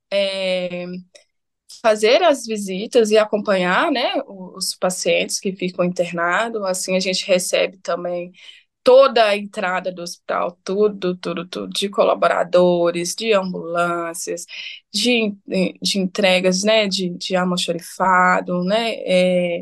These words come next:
equipamentos, T I, tudo é por essa portaria principal. Nós somos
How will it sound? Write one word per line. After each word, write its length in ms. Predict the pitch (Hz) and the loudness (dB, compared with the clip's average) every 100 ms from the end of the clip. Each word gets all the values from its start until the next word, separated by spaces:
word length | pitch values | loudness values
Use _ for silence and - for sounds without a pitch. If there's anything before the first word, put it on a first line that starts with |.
| - | -10
equipamentos, 1120 | 196 - 175 185 190 196 196 190 190 180 180 - - - _ | -20 -4 0 2 2 2 2 -2 -2 -4 -4 -10 -14 -16 _
T 280 | 240 208 190 202 214 220 | 4 4 4 0 0 0
I, 80 | 214 | 0
tudo 380 | - 254 269 262 | 4 6 6 6
é 100 | 269 | 4
por 200 | 262 254 | 4 0
essa 220 | 226 226 | 0 -4
portaria 460 | 220 226 - 214 208 | -12 -12 -6 -6 -6
principal. 380 | 196 - - - | -10 -6 -4 2
Nós 260 | 208 214 | 4 2
somos 420 | - 226 240 254 | 4 2 4 0